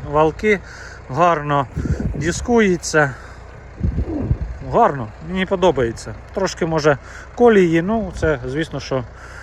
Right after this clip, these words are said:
кидає. А так фон, в принципі, непоганий. І в нас, то скільки, з тиждень назад пройшов дощик, випало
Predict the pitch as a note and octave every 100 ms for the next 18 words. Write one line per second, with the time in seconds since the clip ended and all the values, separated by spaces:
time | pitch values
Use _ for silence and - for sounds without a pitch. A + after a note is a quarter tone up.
0 | - - - - - - - - - D3
1 | C3 G#2 G#2+ A2 - - - - - -
2 | - - - D3 C#3+ G3 E3 - E3+ C3+
3 | D3+ D#3 D3 - C3 G#2+ B2+ D3+ - D#3+
4 | D3 B2 A2+ A2+ D3+ D#3+ E3+ E3 E3 E3
5 | D#3 D#3 E3+ E3 D#3 - - - - -
6 | - - - D#3+ - D#3+ - B2+ A2 -
7 | - - - - F3 D#3 D#3 D3+ D#3 D#3+
8 | D3+ - C#3+ D3+ - D#3+ C#3+ D3+ - -
9 | F#3+ - - - - - - - C3 D3
10 | D3 C#3+ C#3 C#3